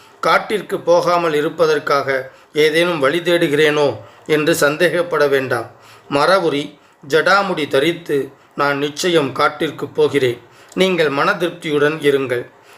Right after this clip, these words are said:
என் நலன் விரும்பியும் பிரம்மோபதேசம் செய்தவரும் தந்தையும் அறநெறி வலுவாதவருமான மன்னரால் எது ஆணையிடப்படுகிறதோ அதன்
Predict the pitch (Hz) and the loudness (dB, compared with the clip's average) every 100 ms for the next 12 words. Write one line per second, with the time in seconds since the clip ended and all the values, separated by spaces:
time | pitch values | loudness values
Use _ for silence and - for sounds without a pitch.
0 | _ 170 160 143 175 190 147 139 151 156 | _ 0 0 2 2 0 0 0 0 -2
1 | 165 175 - - - - 143 165 190 202 | -2 -4 -10 -20 -20 -8 0 2 2 -2
2 | 196 185 170 160 151 135 139 139 151 151 | 0 0 2 0 -2 -2 2 2 4 4
3 | 156 165 - - - - 156 170 190 175 | 2 -2 -12 -20 -20 -4 -2 0 2 0
4 | 143 127 - - - 147 175 208 190 165 | -2 -6 -14 -20 -6 0 2 2 0 2
5 | 131 139 160 170 170 165 156 147 139 123 | 2 2 4 2 4 2 2 0 -2 -2
6 | 117 127 147 151 165 - - - - 147 | -4 0 2 2 0 -6 -20 -20 -4 0
7 | 170 202 202 143 160 180 170 160 139 147 | 4 4 2 0 0 0 0 0 -2 0
8 | 139 139 139 135 127 127 - - - 156 | 0 2 2 2 0 -4 -20 -20 -4 0
9 | 156 143 | 0 -2